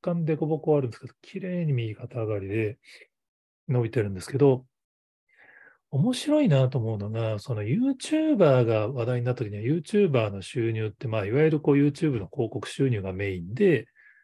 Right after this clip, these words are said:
まあ、それでもその大金が稼げるって話題になって、まあ、子供の憧れの職業、YouTuberみたいになった歴史がありますけど、まあ、最近やっぱりYouTube、芸能人が参加し-、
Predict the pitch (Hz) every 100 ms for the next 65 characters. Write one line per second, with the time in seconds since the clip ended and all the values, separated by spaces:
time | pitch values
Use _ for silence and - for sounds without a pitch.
0 | _ - 127 165 190 175 107 107 101 101
1 | _ _ - 123 - 117 - 113 127 110
2 | - 101 110 131 135 147 - 107 101 123
3 | 120 104 117 117 110 110 104 113 110 107
4 | 104 107 107 95 98 92 107 95 92 85
5 | 92 92 - - - - - - _ -
6 | 98 - - 98 98 98 95 98 - 98
7 | 92 151 107 - _ _ _ _ 165 226
8 | 233 247 247 247 175 139 147 190 170 120
9 | 110 107 117 143 160 135 98 82 110 104
10 | 110 -